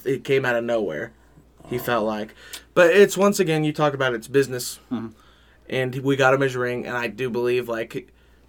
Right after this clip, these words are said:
Speaker 1: he was valuable to us, and I think us getting him that ring solidifies, like, all that he's done for
Speaker 2: Mm-hmm.
Speaker 1: us. Even though it's been more, he's had to go through a lot more to just, but, like, I mean, I think that one ring is
Speaker 3: Mm-hmm.
Speaker 1: enough. And, like, I love him. I appreciate Dustin. I think he did love, but, like, once again, it's a business, and we gotta focus on the future,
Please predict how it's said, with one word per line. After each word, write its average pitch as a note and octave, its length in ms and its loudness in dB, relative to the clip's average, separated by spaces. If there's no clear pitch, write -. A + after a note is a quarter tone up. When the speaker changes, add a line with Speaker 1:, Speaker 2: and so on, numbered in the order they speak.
Speaker 1:
he D3+ 120 0
was C3 160 2
valuable B2+ 400 2
to B2+ 120 0
us, B2+ 140 -2
and - 100 -6
I A#2+ 60 -4
think A#2+ 340 -6
us C3+ 220 0
getting C3 260 -4
him B2+ 180 -6
that B2 180 -4
ring A#2 340 -8
solidifies, A#2 1000 0
like, A2+ 220 -8
all A#2+ 200 0
that A2+ 120 -2
he's A2+ 140 -6
done A#2 140 -4
for A#2+ 140 -8
Speaker 2:
Mm-hmm. - 140 -10
Speaker 1:
us. - 160 -16
Even G3 200 4
though D#3 140 6
it's C#3+ 120 0
been C3+ 200 0
more, B2 260 -2
he's C3 200 -4
had B2 160 -4
to A2+ 40 -8
go A#2+ 140 -2
through A#2 180 -4
a - 20 0
lot A#2 200 -4
more A2+ 360 -6
to A#2+ 100 -8
just, A#2+ 260 -10
but, B2 160 -4
like, A#2 220 -6
I A#2+ 60 -6
mean, B2+ 180 -4
I B2 100 -4
think A2+ 200 -8
that A2 160 -8
one G#2+ 160 -8
ring G#2 180 -10
is G#2+ 60 -10
Speaker 3:
Mm-hmm. G#2+ 160 -8
Speaker 1:
enough. - 500 -16
And, B3+ 180 6
like, A#3 180 6
I A3+ 120 10
love A#3+ 200 10
him. A#2+ 100 0
I B2+ 100 6
appreciate E3+ 480 4
Dustin. E3 340 4
I D3 60 0
think C#3+ 180 -6
he C#3+ 60 -2
did C#3 160 0
love, C#3 240 2
but, C3 140 0
like, C3+ 280 0
once E3+ 240 0
again, E3 200 0
it's D#3+ 100 -6
a E3+ 60 -2
business, D#3 400 0
and B2+ 200 -10
we C3+ 80 -6
gotta C#3+ 140 2
focus B2+ 380 -8
on B2 80 -8
the B2 60 -8
future, E3+ 460 -6